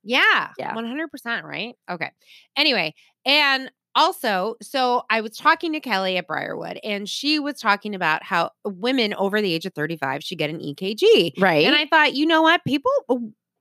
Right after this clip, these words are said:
Speaker 1: especially
Speaker 2: Would not
Speaker 1: women
Speaker 2: know that.
Speaker 1: No, they would not know that. And they probably wouldn't even think to ask their primary care provider.
Speaker 2: Right.
Speaker 1: Like,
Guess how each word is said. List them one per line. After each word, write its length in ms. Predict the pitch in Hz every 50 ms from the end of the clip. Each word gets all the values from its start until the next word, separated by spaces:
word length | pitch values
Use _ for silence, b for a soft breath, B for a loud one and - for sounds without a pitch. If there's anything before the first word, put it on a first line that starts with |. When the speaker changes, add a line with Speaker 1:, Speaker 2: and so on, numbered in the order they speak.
| _ -
Speaker 1:
especially 440 | 262 269 - - 359 359 214 254
Speaker 2:
Would 80 | 349 311
not 180 | 254 233 226 294
Speaker 1:
women 60 | 254 247
Speaker 2:
know 40 | 269
that. 380 | 262 233 190 170 156 131 - -
Speaker 1:
No, 320 | - 349 453 453 330 233 208
they 160 | 208 254 285
would 220 | 254 285 320 311
not 180 | 320 302 302 233
know 220 | 240 240 233 247
that. 220 | 277 330 370 392 - - -
And 240 | 370 466 494 440
they 100 | 370 349
probably 380 | 359 - - 349 349 359 349 339
wouldn't 240 | 294 302 311 311 302
even 180 | 285 285 277
think 320 | 262 - 226 220 240 247 -
to 140 | - 220 - - -
ask 520 | 190 214 247 226 196 208 214 - - - - _ -
their 460 | 214 233 247 240 233 233 226 226 - -
primary 420 | - - 277 294 302 311 302 311 294
care 220 | - 339 427 466
provider. 420 | 427 403 320 240 214 180 170 -
Speaker 2:
Right. 380 | 320 392 453 440 - 135 92 - -
Speaker 1:
Like, 220 | 240 311 311 311